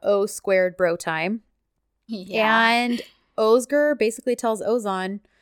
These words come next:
Speaker 1: "Yeah, I'm gonna give Tolga Lagabia. That's what he wants, and I'm gonna give it to him." And of course, Ozan's like, "What the heck?"
Speaker 2: Well,
Speaker 1: And
Speaker 2: and, uh, Gizem and Pablo over here.
Speaker 1: Mm-hmm.
Speaker 2: So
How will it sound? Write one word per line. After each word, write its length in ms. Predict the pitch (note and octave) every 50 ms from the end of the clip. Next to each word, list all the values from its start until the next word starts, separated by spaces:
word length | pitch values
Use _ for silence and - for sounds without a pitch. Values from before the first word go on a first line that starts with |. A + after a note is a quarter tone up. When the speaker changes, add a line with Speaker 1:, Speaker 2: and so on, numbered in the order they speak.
| _ _ _ _ _ _ -
Speaker 1:
"Yeah, 280 | F#3+ G#3 A3 G#3+ G3 -
I'm 240 | G#3 G#3+ G#3+ A3+ G#3+
gonna 180 | A3+ G#3+ G#3+
give 360 | G3 G3+ G3+ G3+ G3 F#3+ F#3 - - - - _
Tolga 480 | - - G#3+ G3 G3 - F3 D#3+ D#3+ D#3+
Lagabia. 560 | D#3+ F3 E3+ E3 D3 D3+ - - - - - - -
That's 220 | F3+ F3 F#3 -
what 100 | A3+ G#3+
he 120 | - C#4 C#4
wants, 540 | A#3+ G3+ G3 F#3+ G3 - - - - - _ _
and 540 | - E3+ D#3+ D#3+ D#3+ D#3 D3+ D3+ E3 D#3+ - - -
I'm 160 | - E3+ E3
gonna 160 | E3+ E3 D#3 D3+
give 140 | D#3 C#3
it 100 | C#3 G#2+
to 80 | - F3
him." 200 | E3 D3+ - -
And 80 | - -
of 80 | -
course, 260 | - - A#3+ B3 G#3+
Ozan's 380 | - F#3+ G3 F#3+ F#3 F3+ F3+ -
like, 180 | D3 - - -
"What 200 | - A3 - -
the 80 | B3+ G3
heck?" 340 | F#3 F3 F3 E3+ _ _ _ _ _ _ _ _ _ _ _ _ _ -
Speaker 2:
Well, 140 | A3+ G#3+ G#3
Speaker 1:
And 360 | A3 G#3+ G3+ F#3+ F#3 F#3+ - _ _ -
Speaker 2:
and, 200 | G3+ F#3 F3 F3
uh, 20 | E3+
Gizem 640 | - E3+ D#3+ D#3+ - F#3 F#3+ G3+ G3+ G3 G3 E3+
and 160 | E3+ E3 D#3+ -
Pablo 420 | - - G3+ G#3+ A3 A#3 A#3 -
over 200 | - A3 G#3 A3
here. 760 | G#3+ G3 - A3 G#3 G3+ G#3 G3+ G3+ G#3 G#3 G#3 G#3 F#3 D3 -
Speaker 1:
Mm-hmm. 120 | F#3 F#3+ F3+
Speaker 2:
So 340 | F3+ F3 F3 E3 G#3 A3